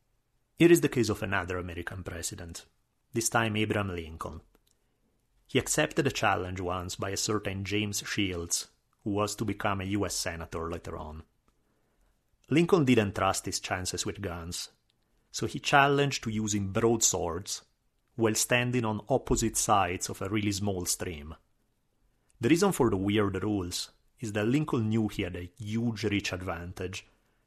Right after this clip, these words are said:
and wanted to milk the advantage for all he could. Since he was the one being challenged, he was up to him to pick the choice of weapons and setting, and that's why he chose this particularly bizarre duel setting.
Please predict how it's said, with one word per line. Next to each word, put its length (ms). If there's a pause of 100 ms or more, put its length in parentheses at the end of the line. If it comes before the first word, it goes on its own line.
(240)
and 80
wanted 300
to 80
milk 320
the 120
advantage 520
for 160
all 140
he 60
could. 400 (840)
Since 240
he 80
was 180
the 100
one 300
being 240
challenged, 680 (280)
he 120
was 140
up 160
to 120
him 240
to 80
pick 300
the 80
choice 340
of 120
weapons 520
and 120
setting, 540 (580)
and 140
that's 240
why 200
he 120
chose 340
this 180 (200)
particularly 600
bizarre 680 (380)
duel 280
setting. 560